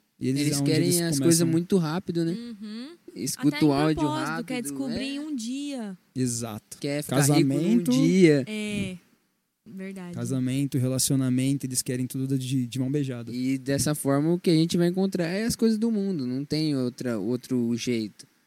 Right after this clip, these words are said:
Speaker 2: O processo com Deus, a gente disse já nos episódios anteriores que é um processo que é grande. A gente é a vida inteira.
Speaker 3: Uhum.
Speaker 2: A gente tem que continuar nesse processo. E pra eles tem que ser coisa rápida.
Speaker 3: Por que que a
Speaker 2: E
Speaker 3: gente tem processo? Se Deus falasse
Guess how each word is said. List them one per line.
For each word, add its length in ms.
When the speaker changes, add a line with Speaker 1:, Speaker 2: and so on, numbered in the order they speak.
Speaker 2:
O 60
processo 500
com 100
Deus, 120
a 80
gente 220
disse 440
já 320
nos 180
episódios 340
anteriores 440
que 80
é 40
um 100
processo 600
que 240
é 280
grande. 680
A 40
gente 140
é 120
a 20
vida 220
inteira. 420
Speaker 3:
Uhum. 260
Speaker 2:
A 40
gente 140
tem 120
que 60
continuar 280
nesse 140
processo. 580
E 60
pra 200
eles 380
tem 140
que 60
ser 120
coisa 260
rápida. 460
Speaker 3:
Por 100
que 120
que 80
a 80
Speaker 2:
E 40
Speaker 3:
gente 140
tem 160
processo? 520
Se 120
Deus 240
falasse 540